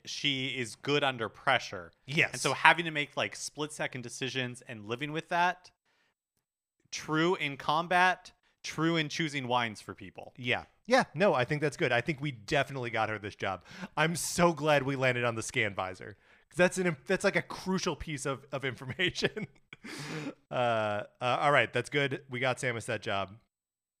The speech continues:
Speaker 2: Uh, just deleting the list here. Okay. Um, the next character, Mark, is going to be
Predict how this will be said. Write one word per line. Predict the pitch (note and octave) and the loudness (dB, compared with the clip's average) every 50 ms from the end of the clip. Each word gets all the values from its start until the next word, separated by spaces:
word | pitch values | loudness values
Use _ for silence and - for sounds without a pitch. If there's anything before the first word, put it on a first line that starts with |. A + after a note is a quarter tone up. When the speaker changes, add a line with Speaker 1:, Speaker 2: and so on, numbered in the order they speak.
| _ _ _ _ _ _ - - - | _ _ _ _ _ _ -20 -18 -12
Speaker 2:
Uh, | A2 G#2+ G#2 G2+ G2+ G2+ G2 G2 G2+ G2+ G2+ G2 G2 G2+ G2+ G2+ G2+ G#2+ G2+ F#2 | -10 -8 -6 -6 -6 -6 -6 -6 -6 -6 -8 -8 -8 -10 -10 -10 -12 -14 -14 -16
just | - - - - | -20 -20 -20 -18
deleting | - F2 F2 F2+ F#2 F2+ F#2 F#2+ F#2+ | -18 -16 -16 -16 -16 -16 -16 -16 -16
the | F#2 F2+ F2 | -14 -16 -14
list | F2 G2+ G#2 - - - | -14 -16 -16 -16 -16 -12
here. | - G3 A3+ G#3+ - _ - | -10 -10 -10 -10 -10 _ -12
Okay. | A#2+ - B2+ G#2+ F#2 - _ - - - - - _ - | -6 -4 -4 -4 -4 -6 _ -20 -20 -20 -20 -20 _ -8
Um, | A2 A2+ A2 G#2+ G#2 G#2 G2+ G2+ G2+ _ _ _ _ _ _ _ _ _ _ | -4 -2 -2 -2 -2 -4 -6 -10 -14 _ _ _ _ _ _ _ _ _ _
the | C#3+ C3 A2+ A#2+ A#2+ | -20 -8 -6 -2 0
next | C3+ C#3+ C3 - - | 2 0 0 -2 -2
character, | - D#3+ D3+ C3+ A2+ - C3 A#2 | 0 0 0 0 0 -2 -4 -6
Mark, | G#2+ A2+ A#2+ A#2 G#2 F#2+ - - - - | -4 -2 -2 0 0 -2 -4 -10 -14 -12
is | A#2+ A2+ G2 | -12 -12 -10
going | G2 A#2+ A2+ A2 A2 G#2 | -8 -6 -6 -6 -6 -6
to | - B2 A2 | -8 -8 -6
be | G2+ A#2 A2 G#2 G2 F#2+ A2 | -4 -2 -2 -2 -2 -4 -6